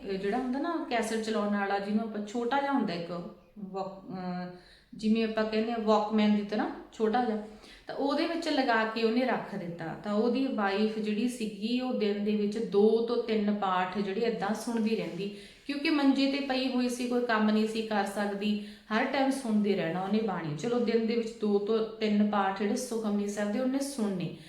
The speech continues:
ਹਾਲਾਂਕਿ ਉਹਨੂੰ ਪੰਜਾਬੀ ਨਹੀਂ ਆਉਂਦੀ ਸੀ, ਉਹਨੂੰ ਇਹ ਵੀ ਨਹੀਂ ਸੀ ਪਤਾ ਵੀ ਜਿਹੜੇ ਬਾਬਾ ਜੀ ਪਾਠ ਕਰ ਰਹੇ ਉਹ ਕੀ ਕਹਿ ਰਹੇ ਨੇ, ਪਰ ਉਹ ਸੁਣਦੀ ਸੀ, ਉਹਨੂੰ ਆਨੰਦ ਆਉਂਦਾ ਸੀ।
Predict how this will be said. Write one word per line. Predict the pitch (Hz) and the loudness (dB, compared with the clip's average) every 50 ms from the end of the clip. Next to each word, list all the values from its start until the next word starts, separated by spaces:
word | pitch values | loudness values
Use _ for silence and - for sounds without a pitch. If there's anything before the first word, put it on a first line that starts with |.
| - - - - 233 | -20 -18 -6 0 2
ਹਾਲਾਂਕਿ | 226 240 285 302 - - | 2 4 4 2 0 0
ਉਹਨੂੰ | 320 311 311 330 320 | 0 0 0 0 0
ਪੰਜਾਬੀ | 294 262 233 226 214 208 202 196 220 | 2 2 4 4 4 4 4 4 4
ਨਹੀਂ | 214 208 185 180 220 | 4 4 2 2 0
ਆਉਂਦੀ | 240 240 220 208 220 220 | 0 0 2 2 0 0
ਸੀ, | 208 208 226 226 226 226 233 | 0 -2 -2 -2 -2 -4 -2
ਉਹਨੂੰ | 214 214 214 226 226 | 0 2 2 4 4
ਇਹ | 226 220 | 2 2
ਵੀ | 214 240 | 2 2
ਨਹੀਂ | 262 269 269 | 4 4 2
ਸੀ | 269 240 | 2 0
ਪਤਾ | 220 - 214 208 214 208 208 208 | -2 -2 -2 -2 0 0 0 0
ਵੀ | 208 214 | 2 2
ਜਿਹੜੇ | 208 208 214 214 214 247 | 2 4 4 4 4 4
ਬਾਬਾ | 208 220 202 202 190 196 | 2 2 2 0 0 0
ਜੀ | 196 220 | 0 0
ਪਾਠ | 208 202 208 190 185 180 180 - | 0 0 0 0 0 0 -2 -2
ਕਰ | 196 190 202 | -2 -2 0
ਰਹੇ | 220 | 0
ਉਹ | 233 233 | 0 -2
ਕੀ | 226 - 240 247 | -2 -2 -2 -2
ਕਹਿ | 247 - - 208 - 170 - | -2 0 -2 -2 0 0 0
ਰਹੇ | 220 233 | -2 -2
ਨੇ, | 226 233 240 233 - - - - - | -2 -4 -4 -6 -8 -12 -18 -8 -2
ਪਰ | - 311 | 2 4
ਉਹ | 370 392 | 4 4
ਸੁਣਦੀ | 381 - 311 285 269 254 254 277 277 | 4 2 2 4 4 4 6 4 4
ਸੀ, | 269 269 262 262 | 4 2 2 2
ਉਹਨੂੰ | 277 277 311 | 2 2 2
ਆਨੰਦ | 302 285 254 226 220 220 214 | 2 2 2 2 2 2 4
ਆਉਂਦਾ | 208 208 208 202 208 220 | 4 4 4 2 2 0
ਸੀ। | 214 220 240 233 233 | 0 -2 -2 -4 -6